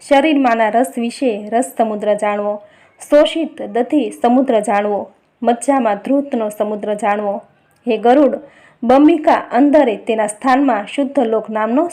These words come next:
સમુદ્ર જાણવો. બિંદુ ચક્ર પર સૂર્ય વાસ કરે છે. નેત્રરંધે મંગળ વાસ કરે છે.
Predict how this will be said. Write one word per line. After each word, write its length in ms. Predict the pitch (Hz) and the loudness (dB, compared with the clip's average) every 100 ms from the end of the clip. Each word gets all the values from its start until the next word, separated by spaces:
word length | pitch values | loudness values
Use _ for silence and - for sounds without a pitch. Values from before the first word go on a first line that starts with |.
| - | -4
સમુદ્ર 380 | 240 208 214 208 | -6 -4 -4 -4
જાણવો. 540 | 220 208 214 208 240 _ _ _ _ _ 240 | -2 -4 -4 -6 -10 _ _ _ _ _ 0
બિંદુ 400 | 254 269 285 285 | 4 4 4 2
ચક્ર 360 | 254 233 240 | 0 2 0
પર 260 | 233 254 214 | 2 4 4
સૂર્ય 400 | 208 269 285 262 | 2 0 2 2
વાસ 240 | 214 208 - | 2 0 -2
કરે 220 | 220 214 | -2 -2
છે. 340 | 208 208 208 _ _ _ - | -6 -10 -10 _ _ _ -2
નેત્રરંધે 920 | 254 285 285 254 220 220 254 254 214 - | 2 2 4 4 4 0 0 0 -2 -10
મંગળ 360 | 220 226 254 277 | -6 0 4 4
વાસ 200 | 220 - - | 4 0 -2
કરે 220 | 214 208 | -2 -2
છે. 300 | 208 208 | -6 -10